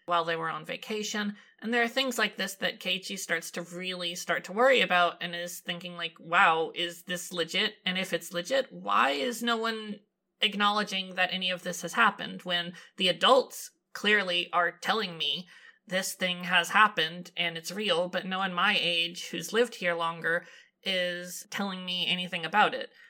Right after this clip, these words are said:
And then things really, really start to change when Tomitake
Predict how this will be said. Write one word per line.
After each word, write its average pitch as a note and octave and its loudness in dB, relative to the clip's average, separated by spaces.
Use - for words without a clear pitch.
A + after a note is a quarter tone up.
And G#3+ 0
then B3 2
things G#3 0
really, G3 -4
really F3 -2
start F3 0
to F3+ -12
change E3 -6
when E3+ -4
Tomitake F3 0